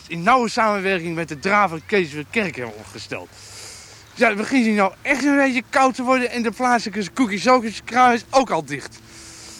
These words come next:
Dat moet Tom zijn, die gebogen figuur.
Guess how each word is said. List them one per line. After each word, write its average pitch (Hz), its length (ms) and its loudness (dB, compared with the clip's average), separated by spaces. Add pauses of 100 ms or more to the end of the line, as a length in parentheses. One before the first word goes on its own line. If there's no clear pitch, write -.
(1200)
Dat 233 160 4
moet 170 240 -4
Tom 233 240 2
zijn, 226 220 2
die 208 120 -2
gebogen 196 440 2
figuur. 202 480 0